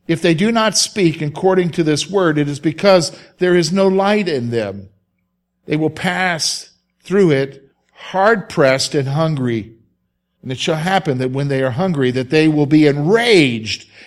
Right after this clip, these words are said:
and curse their king and their God and look upward. And when they look to the earth and see trouble and darkness, gloom of anguish,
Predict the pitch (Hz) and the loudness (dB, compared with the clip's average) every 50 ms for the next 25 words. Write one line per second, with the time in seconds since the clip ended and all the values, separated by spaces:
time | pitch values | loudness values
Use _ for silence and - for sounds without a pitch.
0 | - - 156 156 147 151 - - - - 240 240 220 226 - - 190 180 165 151 | -10 -4 -4 -4 -4 -4 -8 -6 4 6 6 6 6 2 -2 -2 0 0 0 0
1 | - - - 220 214 208 180 156 143 139 143 139 143 143 143 131 120 165 180 185 | -2 0 2 4 4 4 4 2 2 0 0 0 0 0 0 0 2 2 4 4
2 | 175 143 117 104 107 104 101 - _ _ _ _ _ _ _ _ _ _ _ _ | 4 2 0 -4 -6 -12 -16 -18 _ _ _ _ _ _ _ _ _ _ _ _
3 | _ _ - - 131 131 135 151 165 165 - 156 151 156 151 - 117 110 104 104 | _ _ -8 -6 -4 -2 0 0 0 0 2 0 0 0 -2 -6 -12 -12 -12 -12
4 | - - _ _ _ _ _ _ _ _ _ _ _ _ _ _ _ _ _ _ | -18 -20 _ _ _ _ _ _ _ _ _ _ _ _ _ _ _ _ _ _
5 | _ - 160 170 175 170 190 208 233 247 254 247 240 220 214 214 185 190 202 214 | _ -2 0 0 2 4 4 4 4 4 2 0 0 0 0 2 2 4 4 4
6 | 220 208 - - - _ _ - - 202 165 170 160 156 156 180 180 160 139 135 | 4 2 -2 -10 -20 _ _ -4 -4 -2 0 0 2 2 4 4 4 4 2 0
7 | - - - - _ _ _ 151 131 135 117 - - - 202 208 208 208 202 202 | -2 -8 -18 -20 _ _ _ -14 -12 -8 -6 -4 -4 -2 0 0 2 2 2 0
8 | 196 175 151 147 - - - 202 190 185 175 170 170 151 139 131 127 - 156 151 | 0 -2 -4 -6 -8 -8 -4 -2 -2 -2 0 0 0 -2 -2 -4 -4 -2 0 0
9 | 156 160 151 151 - 110 101 95 - - - - - _ _ _ _ _ _ _ | 0 0 -2 -6 -10 -14 -12 -10 -10 -10 -10 -10 -12 _ _ _ _ _ _ _
10 | _ 139 113 131 139 156 175 185 196 196 165 131 107 95 90 90 87 85 85 - | _ -14 -8 -4 -2 0 2 4 4 2 2 0 -2 -6 -10 -14 -16 -20 -20 -20
11 | _ _ _ _ _ - 120 123 110 135 131 143 139 135 113 101 101 - - - | _ _ _ _ _ -12 -10 -8 -6 -4 -4 -4 -4 -4 -6 -8 -12 -18 -16 -16
12 | - - - | -16 -16 -18